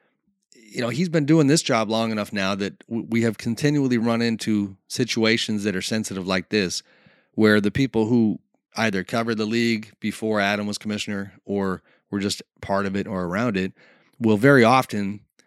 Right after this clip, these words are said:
say, "Well, man, if David was still commissioner, David Stern," like, y-, you know, and, and David, of course, handled the Wizards situation with Gilbert Arenas and Javaris Crittenton thirteen years ago, came down very hard there. You know, Gilbert basically lost that season.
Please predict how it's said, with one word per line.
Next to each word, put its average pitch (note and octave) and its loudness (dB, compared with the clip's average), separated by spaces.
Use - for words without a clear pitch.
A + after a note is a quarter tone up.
say, G#2+ 2
"Well, E2 -10
man, F#2 -4
if E2 -10
David G#2+ 2
was E2+ -4
still E2 -8
commissioner, F2 -8
David F2+ -4
Stern," F#2 -2
like, F2+ -2
y-, - -16
you C3 -4
know, F#2+ -2
and, F#2 -4
and G2+ -4
David, A2+ 2
of G#2+ -4
course, G#2+ 0
handled A#2 0
the G2+ 2
Wizards A2+ 4
situation G#2+ 2
with G2 -4
Gilbert G#2 2
Arenas A2 0
and F2+ -6
Javaris F#2 0
Crittenton A2 -4
thirteen G2+ -6
years G#2+ -2
ago, G#2 0
came G2+ 0
down F#2+ 2
very G2 4
hard G#2 0
there. G#2+ 0
You G2 -6
know, F#2 -4
Gilbert F#2+ -2
basically G2+ -2
lost F#2+ 0
that F#2+ 0
season. A2 0